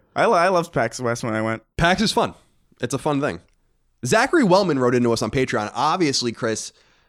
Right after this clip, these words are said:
Speaker 2: if you support the show on Patreon, patreon dot com slash Collins Last Stand, you get the show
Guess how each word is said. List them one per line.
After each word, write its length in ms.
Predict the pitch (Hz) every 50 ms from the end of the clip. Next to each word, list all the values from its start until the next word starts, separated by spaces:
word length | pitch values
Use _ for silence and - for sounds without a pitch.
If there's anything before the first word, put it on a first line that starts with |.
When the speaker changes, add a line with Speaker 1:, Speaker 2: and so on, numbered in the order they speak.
| _ _ -
Speaker 2:
if 120 | 95 95
you 60 | 110
support 220 | - - 143 131 -
the 40 | 113
show 120 | - 135
on 80 | 117 104
Patreon, 320 | 120 117 113 120 110 107
patreon 320 | 113 113 110 - 110 104
dot 100 | 104 104 98
com 160 | 110 101 98
slash 260 | - - 107 101 95 -
Collins 440 | - 117 104 101 101 98 98 95
Last 280 | 104 104 101 98 98 -
Stand, 260 | - 139 123 123 120
you 60 | 120 101
get 140 | 117 107 -
the 40 |
show 480 | 107 - 123 113 107 107 107 110 - -